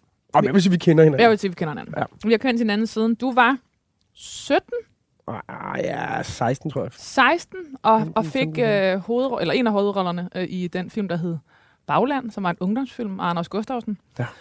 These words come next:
Speaker 2: Øhm, hvor jeg var produktionsassistent, tror jeg,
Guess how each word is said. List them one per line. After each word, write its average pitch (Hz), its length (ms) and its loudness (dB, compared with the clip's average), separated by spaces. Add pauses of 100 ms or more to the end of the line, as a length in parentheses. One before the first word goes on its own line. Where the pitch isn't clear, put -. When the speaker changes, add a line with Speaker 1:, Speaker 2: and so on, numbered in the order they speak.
(360)
Speaker 2:
Øhm, 170 1120 0 (560)
hvor 185 120 0
jeg 180 180 2
var 247 60 6
produktionsassistent, 214 1400 -4
tror 190 180 -2
jeg, 180 140 -4